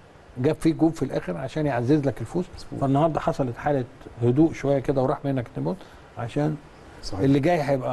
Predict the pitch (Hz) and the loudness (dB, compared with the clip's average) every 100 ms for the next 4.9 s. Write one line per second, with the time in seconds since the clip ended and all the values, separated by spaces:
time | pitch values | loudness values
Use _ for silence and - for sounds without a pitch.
0 | 117 117 147 139 113 113 104 104 107 - | -2 0 0 0 -4 -6 -8 -8 -12 -14
1 | - - - 170 175 160 131 120 - 160 | -20 -14 2 6 8 6 6 2 2 2
2 | 131 165 123 104 104 107 110 113 107 107 | 4 2 0 -4 -10 -16 -18 -18 -14 -14
3 | 98 95 - - - 120 127 117 156 147 | -12 -14 -18 -20 -16 -12 -10 -6 -4 -4
4 | - - 117 120 117 117 - 110 | -4 -12 -8 -8 -6 -10 -12 -14